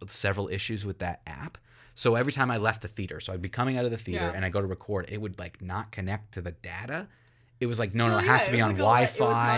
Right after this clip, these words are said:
Speaker 1: And I was like,
Speaker 2: Letterboxd situation.
Speaker 1: Yeah, and I thought it was a phone thing, but it wasn't. It, it was the app. So I meant to re-download it 'cause I know they fixed some things, but I just never did.
Speaker 2: It'd be cool to have, like, a Screening in Kingston letterbox, though, like, a combined
Speaker 1: I think that,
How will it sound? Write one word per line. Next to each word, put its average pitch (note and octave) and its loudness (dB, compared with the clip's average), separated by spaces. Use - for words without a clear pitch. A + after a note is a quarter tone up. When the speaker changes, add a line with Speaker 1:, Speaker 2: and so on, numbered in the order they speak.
Speaker 1:
And A2+ 4
I A2 4
was - 2
like, B2+ 6
Speaker 2:
Letterboxd F#3+ -2
situation. F3+ -6
Speaker 1:
Yeah, C4 8
and G3 6
I G#3 8
thought G3+ 8
it G#3+ 4
was F#3+ 4
a A#2 0
phone D#3 4
thing, F#3+ -2
but D#3 6
it A2 2
wasn't. G#2 6
It, G2 0
it A2 -2
was A2 -2
the G2 -2
app. G#2+ 0
So A2 0
I A#2 2
meant B2 2
to C#3 -4
re-download G2+ -2
it - -4
'cause - -10
I F2 -4
know F#2 0
they F2 -4
fixed - -6
some A#2 -4
things, C3 -4
but F#2+ -6
I F#2 -8
just F#2 -12
never - -16
did. - -14
Speaker 2:
It'd D4 -12
be F#4+ -6
cool F#4+ -8
to D4 -8
have, A#3 -6
like, A3 -10
a F#3 -6
Screening F#3+ -10
in F#3+ -12
Kingston F3 -14
letterbox, D#3+ -8
though, B2 -12
like, D#3+ -14
a F3 -14
combined D#3 -10
Speaker 1:
I F#3+ 10
think A#3 0
that, F3 4